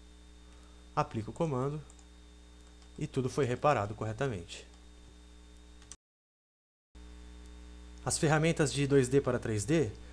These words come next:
existem necessariamente para facilitar o nosso projeto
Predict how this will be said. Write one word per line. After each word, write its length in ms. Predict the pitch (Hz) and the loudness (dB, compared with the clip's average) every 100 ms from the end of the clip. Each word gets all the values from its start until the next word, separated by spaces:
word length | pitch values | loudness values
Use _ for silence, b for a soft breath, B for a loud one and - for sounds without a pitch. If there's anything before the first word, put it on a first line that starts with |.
| B | B
existem 500 | 131 120 160 - 165 | 0 2 2 2 2
necessariamente 1000 | 151 190 190 - 156 123 127 180 156 - B B B - | 4 4 4 4 2 2 4 2 2 -4 B B B -4
para 200 | 147 143 | 2 2
facilitar 680 | - 190 - 208 190 170 160 | 4 4 6 2 4 4 4
o 60 | |
nosso 240 | 143 135 131 | 4 0 0
projeto 540 | 123 110 156 165 - | -2 2 4 4 2